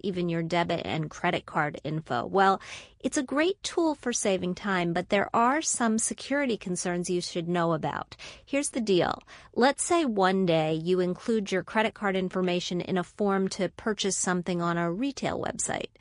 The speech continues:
and later that day you sign up for a newsletter or coupons or something else from a totally different website.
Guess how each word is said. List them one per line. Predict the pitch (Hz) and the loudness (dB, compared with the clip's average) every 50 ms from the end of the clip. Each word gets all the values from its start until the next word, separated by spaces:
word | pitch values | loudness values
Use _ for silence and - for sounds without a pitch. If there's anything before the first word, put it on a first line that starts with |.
| - - - - - - _ - | -18 -18 -18 -20 -20 -12 _ 0
and | 196 185 185 185 185 185 | 2 4 4 4 2 4
later | 185 208 247 240 202 | 4 4 4 2 2
that | 165 170 160 165 | 2 0 0 0
day | - 160 160 | 0 2 2
you | 170 180 180 | 2 2 0
sign | 180 - - 165 165 | 0 0 0 0 0
up | 175 190 | 0 -2
for | - - 233 | -4 -4 -2
a | 240 | 0
newsletter | 240 220 202 196 190 - 202 196 190 190 196 190 190 | 2 2 2 2 2 2 2 2 4 4 2 2 2
or | 208 | -2
coupons | 202 - - 214 196 - 214 190 185 180 185 185 190 | -4 -4 -4 -4 -2 0 0 0 0 0 0 0 -2
or | 196 | -4
something | 190 - 185 180 175 185 180 | -4 -4 -4 -2 -2 -2 -2
else | 151 151 165 165 - - | 0 0 0 -2 -2 -2
from | - 185 180 175 | -4 -2 0 0
a | 180 | -2
totally | 175 - 190 196 208 214 220 220 214 220 220 | -2 -2 0 0 2 2 2 2 2 2 4
different | 190 196 190 - - - - - | 4 4 2 2 0 -4 -6 -4
website. | - 143 - 233 - - 151 143 - - - | -4 -6 -6 -4 -6 -4 -4 -4 -6 -8 -12